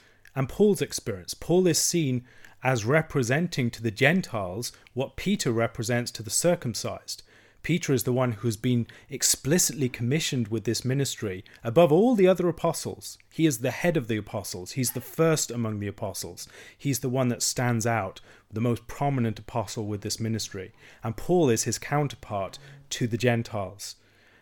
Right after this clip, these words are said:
And that relationship between them is expressed by expressing Paul's experience in the same sort of language as Peter's is, and also in the fact that Paul takes, as Peter does,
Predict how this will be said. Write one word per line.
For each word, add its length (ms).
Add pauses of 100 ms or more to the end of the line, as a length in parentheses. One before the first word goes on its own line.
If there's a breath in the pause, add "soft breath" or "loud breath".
(120)
And 140
that 280
relationship 720
between 380
them 240 (180 soft breath)
is 140
expressed 720 (160)
by 220
expressing 880 (180)
Paul's 380
experience 680 (280 loud breath)
in 160
the 80
same 400
sort 260
of 80
language 580
as 160
Peter's 460
is, 300 (420 soft breath)
and 140
also 420
in 80
the 80
fact 540
that 180
Paul 420
takes, 520 (240 loud breath)
as 220
Peter 360
does, 400